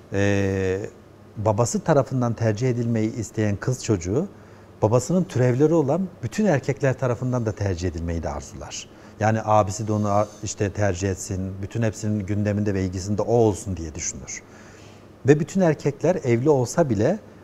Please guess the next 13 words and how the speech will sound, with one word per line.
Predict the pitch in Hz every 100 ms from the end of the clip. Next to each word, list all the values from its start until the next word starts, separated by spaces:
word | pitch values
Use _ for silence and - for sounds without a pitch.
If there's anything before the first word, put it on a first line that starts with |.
| - - 135
onu | 156 180
arzulamasını | 139 127 127 143 139 127 - 147
arzular. | 104 98 80 76 - - -
Mesela | 98 110
eşim | 107 104 123 117
beni | 113 110
arzuluyor, | 110 104 120 107 -
tamam, | 113 135 156
bu | 98
babam | 98 110 104
sembolik | 101 82 82 73 -
olarak. | 71 - 90
Onun | 101